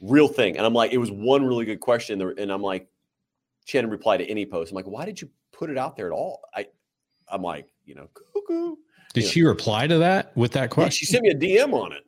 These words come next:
Speaker 2: Oh, a
Speaker 1: Anyway,
Speaker 2: D M. Okay.
Speaker 1: I'm like, "Well, don't D M me instructions. Tell me what to do. How about that?"
Speaker 2: Right. <laughs>
Speaker 1: Um,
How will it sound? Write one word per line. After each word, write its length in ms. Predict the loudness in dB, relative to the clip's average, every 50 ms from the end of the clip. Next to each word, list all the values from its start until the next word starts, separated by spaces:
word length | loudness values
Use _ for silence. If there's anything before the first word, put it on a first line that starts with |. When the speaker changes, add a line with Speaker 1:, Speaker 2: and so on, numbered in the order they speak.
| -2
Speaker 2:
Oh, 180 | 0 2 2 2
a 20 |
Speaker 1:
Anyway, 100 | 2 2
Speaker 2:
D 180 | 4 4 2 2
M. 120 | 0 -4 -8 _ _ -6 -4
Okay. 220 | -2 -2 -2 -2 -2
Speaker 1:
I'm 80 | -2
like, 160 | -2 -2 0 0
"Well, 80 | -2 -2
don't 240 | 0 0 0 0
D 220 | 0 0 0 2 2
M 80 | 0
me 320 | 0 0 0 -2 -2 -6 -8 -12 -10
instructions. 560 | -10 -10 -6 -4 -2 -2 -2 -2 -6 -10 -8
Tell 140 | -6 -6 -6
me 120 | -4 -4
what 120 | -6 -6 -6
to 40 | -4
do. 300 | -2 -2 -2 -2 -4 -8
How 100 | -8 -8
about 160 | -8 -10 -10 -12
that?" 140 | -12 -8 -6
Speaker 2:
Right. 200 | -4 -4 -6 -8 -10
<laughs> 80 | -8 -6 -6 -6 -6 -8 -12 -16 -20 -20 -20 -20 -20 -20 -20 -20 _ _ -8 -8 -6 -6 -6 -6 -6 -8 -14 -16 -16 -16 -16 -14 -14 -14 -8 -4 -2
Speaker 1:
Um, 300 | 0 0 0 -2 -6